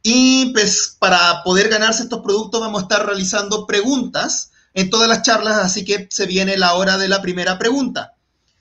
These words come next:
Y la prime-, para que estén atentos, la primera pregunta es, no, no la vayas a responder, Ana, es para, para que se ganen el, el premio, a menos que te quieras ganar el premio.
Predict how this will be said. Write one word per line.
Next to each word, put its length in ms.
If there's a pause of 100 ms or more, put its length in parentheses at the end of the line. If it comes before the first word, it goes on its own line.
(140)
Y 80
la 120
prime-, 240
para 160
que 80
estén 160
atentos, 420
la 100
primera 280
pregunta 500
es, 360
no, 160
no 140
la 80
vayas 240
a 40
responder, 360
Ana, 300 (240)
es 180
para, 340
para 220
que 60
se 140
ganen 280
el, 160
el 200
premio, 240
a 20
menos 160
que 80
te 80
quieras 160
ganar 180
el 80
premio. 300